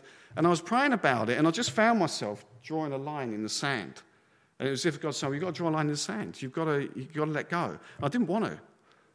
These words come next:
Um, but he said, You've gotta let go because you know, the next thing is coming. And I didn't know that was here. He did, I didn't. And so I went back and sat down with the leadership and said, "Look, I was drawing a line in the sand, and I can't, you know, I've probably taken on too much. It's been four years now,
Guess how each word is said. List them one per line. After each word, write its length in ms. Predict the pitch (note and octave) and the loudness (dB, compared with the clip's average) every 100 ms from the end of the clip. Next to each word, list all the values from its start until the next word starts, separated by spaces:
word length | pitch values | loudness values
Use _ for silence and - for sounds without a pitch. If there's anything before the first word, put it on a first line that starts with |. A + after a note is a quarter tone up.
| B2+ | -6
Um, 280 | A#2+ A#2 A#2 | 0 0 0
but 100 | B2+ | -2
he 60 | |
said, 160 | B2 C3 | -4 -6
You've 100 | B2+ | -2
gotta 160 | E3+ | 0
let 220 | F3+ D#3+ E3 | 2 0 0
go 280 | E3+ B2 | 0 0
because 440 | F#2+ A#2 - A#2+ - - _ - | -2 -6 -4 -6 -6 -12 _ -8
you 100 | C3+ | -2
know, 180 | A#2 | -2
the 100 | A2 | 2
next 360 | A#2+ F3+ - - | 4 4 4 0
thing 160 | C#3+ C3+ | 2 2
is 120 | B2+ | 0
coming. 500 | - F3+ F3 E2 - - - - - _ - | -2 0 0 0 -6 -20 -20 -20 -20 _ -4
And 80 | B2 | -2
I 40 | |
didn't 220 | C3 G#3+ | 0 0
know 140 | C3+ B2 | 0 0
that 140 | G2+ | -2
was 160 | - - | -2 -2
here. 360 | B2+ F#2+ C#3+ - _ _ | -2 -6 -8 -12 _ _
He 180 | A#3+ B3+ | 0 0
did, 360 | - D#2+ D#3 - | -2 -6 -6 -6
I 140 | C3 F3 | -4 -4
didn't. 400 | - E2+ C#3+ - - - _ - | -4 -8 -8 -12 -16 -20 _ -6
And 120 | C3+ | -4
so 140 | - | 2
I 60 | D3+ | 2
went 280 | C#3 F3 B2+ | 4 2 4
back 240 | D3+ C3+ | 0 0
and 80 | A2+ | 2
sat 240 | B2+ C#3 | 2 2
down 200 | - B2 | 0 -2
with 80 | B2 | -2
the 60 | A#2+ | 0
leadership 340 | C3+ A#2+ B2 | -2 -2 -4
and 80 | F2+ | -4
said, 180 | - B2 | -4 -2
"Look, 120 | F3 | 0
I 40 | |
was 120 | B2+ C3 | 0 0
drawing 240 | D#3 E3 | -2 -2
a 40 | |
line 220 | C3 C3 B2 | -2 -2 -2
in 100 | A#2 | -2
the 60 | |
sand, 560 | - D3 D3+ A#2 A2 - - - _ _ _ - | -4 -6 -4 -4 -8 -12 -20 -20 _ _ _ -6
and 100 | B2 | -4
I 60 | |
can't, 500 | A#2+ - E3 E3 D3+ | -4 -4 0 0 0
you 80 | C#3+ | 0
know, 280 | B2+ A#2 B2 | 0 0 -2
I've 100 | A#2+ | -6
probably 220 | - D#3 | -4 -4
taken 320 | C3+ D3 C3 C3 | -2 -2 -2 -2
on 80 | A#2+ | -4
too 240 | - B2 | -2 0
much. 240 | B2 B2+ | 0 -2
It's 80 | - | -6
been 140 | - A2 | -8 -8
four 240 | - D#3 | -2 -2
years 240 | B2+ A#2+ | -2 -4
now, 160 | A#2 A#2 | -4 -6